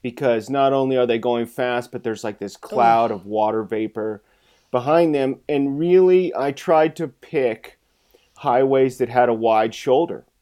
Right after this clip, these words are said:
Speaker 1: and I could look at it on the satellite images. And I was not, never afraid to detour if it looked like I could find safer travel, you know.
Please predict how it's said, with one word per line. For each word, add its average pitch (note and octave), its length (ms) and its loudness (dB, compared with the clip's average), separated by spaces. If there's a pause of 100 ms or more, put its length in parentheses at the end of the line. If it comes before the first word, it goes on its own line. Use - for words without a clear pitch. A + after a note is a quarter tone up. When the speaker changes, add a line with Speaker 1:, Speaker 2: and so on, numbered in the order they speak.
(160)
Speaker 1:
and A#2+ 120 0
I B2 120 0
could B2+ 200 -6
look C3 320 -2
at C3+ 80 0
it A2 300 -4
on A#2+ 160 -4
the A2 60 -8
satellite B2 580 2
images. A2 720 -8 (1120)
And B2+ 680 0 (680)
I C3+ 180 4
was D3+ 240 2
not, D#3 260 4
never E3 420 8
afraid C#3 460 0
to B2+ 120 -8
detour G#2+ 1000 -4
if A2+ 140 -4
it A2 100 -4
looked B2 240 -2
like A2 460 -2 (1120)
I A#2+ 140 0
could A#2+ 320 -2
find A#2 360 -4
safer A2 460 -4
travel, G2 580 -8 (440)
you G#2 120 -10
know. E2 280 -14